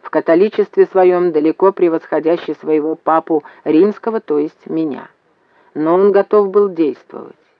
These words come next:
и я без дальнейших разговоров взял его к себе и сразу посадил на тему «Визит старой дамы». Тойва Глумов оказался прекрасным работником. Он был энергичен,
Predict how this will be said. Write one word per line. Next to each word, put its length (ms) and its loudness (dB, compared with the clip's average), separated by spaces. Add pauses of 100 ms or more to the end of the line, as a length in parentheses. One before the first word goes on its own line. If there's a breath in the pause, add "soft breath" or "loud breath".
(220)
и 80 0
я 200 4
без 240 4
дальнейших 560 0
разговоров 680 -2 (240 soft breath)
взял 320 0
его 280 -2
к 60 -18 (100)
себе 320 -4 (240 soft breath)
и 100 2
сразу 420 -2
посадил 540 -2
на 220 -4
тему 500 -6 (160 soft breath)
«Визит 540 -4 (320)
старой 480 -6 (160)
дамы». 460 -10 (1200)
Тойва 320 0
Глумов 400 -4 (360)
оказался 480 -10
прекрасным 600 -8
работником. 720 -12 (480)
Он 200 -4
был 280 4
энергичен, 800 -4